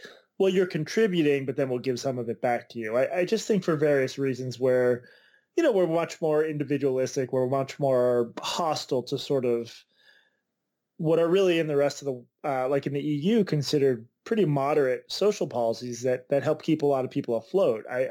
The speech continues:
I just think we have a very different political psychology and political culture that ends up leaving a lot of people behind.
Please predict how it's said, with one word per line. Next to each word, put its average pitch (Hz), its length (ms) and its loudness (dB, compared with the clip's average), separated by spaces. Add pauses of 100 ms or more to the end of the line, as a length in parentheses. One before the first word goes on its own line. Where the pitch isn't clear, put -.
I 156 40 0
just 151 180 -6
think 180 200 -2
we 131 340 0 (560)
have 160 80 2
a 156 60 2
very 180 260 0
different 143 460 -4 (140)
political 151 460 0
psychology 131 680 -2
and 120 120 -6
political 123 440 0
culture 127 440 -2
that 117 200 0
ends 147 200 2
up 135 120 -4
leaving 135 220 0
a 123 60 2
lot 117 160 2
of 117 60 -2
people 120 200 -4
behind. 110 440 -4